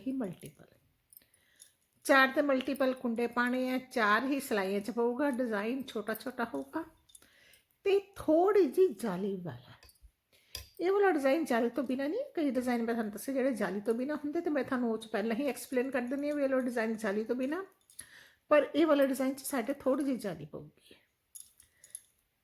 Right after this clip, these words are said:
ਪੈਟਰਨ ਦੀ ਫਸਟ ਰੋ ਪੂਰੀ ਦੀ ਪੂਰੀ ਸਿੱਧੀ ਪਾ ਲੈਣੀ ਹੈ, ਨਾਲ ਹੀ ਪੈਟਰਨ ਦੇ ਫਸਟ ਰੋ ਸਿੱਧੀ ਪਾਉਂਦੇ ਹਾਂ ਤੇ ਨਾਲ ਹੀ ਮੈਂ ਤੁਹਾਨੂੰ ਇੱਕ ਰਿਕੁਐਸਟ ਕਰਦੀ ਹਾਂ, ਪਲੀਜ਼, ਪਲੀਜ਼, ਪਲੀਜ਼, ਅਗਰ ਤੁਸੀਂ ਮੇਰੇ ਚੈਨਲ ਨੂੰ ਹਜੇ ਤੱਕ ਸਬਸਕ੍ਰਾਈਬ ਨਹੀਂ ਕਰਦਾ, ਕੀਤਾ ਤਾਂ ਪਲੀਜ਼, ਪਲੀਜ਼ ਕਰ ਦਿਓ ਜੀ।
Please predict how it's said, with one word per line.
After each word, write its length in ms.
ਪੈਟਰਨ 340
ਦੀ 60
ਫਸਟ 320
ਰੋ 60
ਪੂਰੀ 220
ਦੀ 80
ਪੂਰੀ 240
ਸਿੱਧੀ 280
ਪਾ 180
ਲੈਣੀ 280
ਹੈ, 40
ਨਾਲ 240
ਹੀ 140
ਪੈਟਰਨ 360
ਦੇ 80
ਫਸਟ 280
ਰੋ 80
ਸਿੱਧੀ 300
ਪਾਉਂਦੇ 300
ਹਾਂ 60
ਤੇ 140
ਨਾਲ 300
ਹੀ 200
ਮੈਂ 140
ਤੁਹਾਨੂੰ 420
ਇੱਕ 160
ਰਿਕੁਐਸਟ 460
ਕਰਦੀ 240
ਹਾਂ, 60
ਪਲੀਜ਼, 300
ਪਲੀਜ਼, 260
ਪਲੀਜ਼, 380
ਅਗਰ 140
ਤੁਸੀਂ 280
ਮੇਰੇ 200
ਚੈਨਲ 400
ਨੂੰ 140
ਹਜੇ 120
ਤੱਕ 200
ਸਬਸਕ੍ਰਾਈਬ 500
ਨਹੀਂ 160
ਕਰਦਾ, 420
ਕੀਤਾ 440
ਤਾਂ 160
ਪਲੀਜ਼, 300
ਪਲੀਜ਼ 260
ਕਰ 160
ਦਿਓ 220
ਜੀ। 200